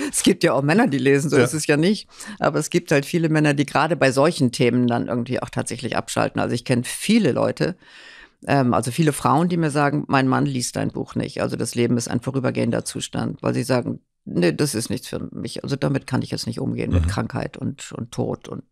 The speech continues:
Speaker 1: das ist, das muss ich nicht haben.
Speaker 2: Und das ist vor allen Dingen aber
Speaker 1: Und
Speaker 2: auch um einen kranken Mann geht, ist natürlich auch noch
Speaker 1: Ja,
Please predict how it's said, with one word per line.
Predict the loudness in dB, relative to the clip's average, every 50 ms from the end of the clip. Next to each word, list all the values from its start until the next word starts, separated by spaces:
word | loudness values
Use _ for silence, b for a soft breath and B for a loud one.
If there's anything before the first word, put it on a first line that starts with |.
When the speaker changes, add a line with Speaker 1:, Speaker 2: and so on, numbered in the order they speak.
| _ -16 -12 -12
Speaker 1:
das | -12 -12
ist, | -12 -12 -12 -12 -14 -14 -10 -4 -4
das | -2 0
muss | 0 -2 -2
ich | -4 -8 -10
nicht | -12 -12 -10
haben. | -10 -10 -12 -8 -4 0
Speaker 2:
Und | 2 2
das | 2 2
ist | 0 -2 -2 -2
vor | 0 2 4
allen | 4 6
Dingen | 6 6 6
aber | 6 4
Speaker 1:
Und | 4
Speaker 2:
auch | 2 4
um | 4 4 4 2
einen | 0 0
kranken | 0 0 2 2 2 2
Mann | 2 4 2 2
geht, | 0 -2 -4
ist | -4 -2 0
natürlich | 0 0 2 0 0 0 0
auch | 2
noch | 4
Speaker 1:
Ja, | 6 6